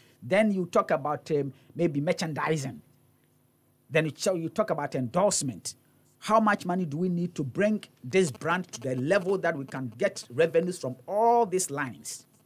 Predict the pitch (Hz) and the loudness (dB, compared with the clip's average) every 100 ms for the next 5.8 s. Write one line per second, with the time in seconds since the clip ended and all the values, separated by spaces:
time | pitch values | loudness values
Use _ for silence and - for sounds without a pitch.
0 | _ _ _ _ _ _ _ _ - 190 | _ _ _ _ _ _ _ _ -2 0
1 | 165 113 - 117 104 _ _ - 165 - | 0 -2 -4 -8 -10 _ _ -4 -4 -2
2 | 90 _ _ _ _ - 170 180 208 214 | -8 _ _ _ _ 2 4 6 4 2
3 | 202 - 139 135 160 143 123 131 139 156 | 2 2 -2 0 0 0 0 2 2 0
4 | - 107 104 - 123 - _ _ _ _ | -4 -8 -8 -8 -8 -10 _ _ _ _
5 | _ _ _ _ _ _ 147 | _ _ _ _ _ _ -2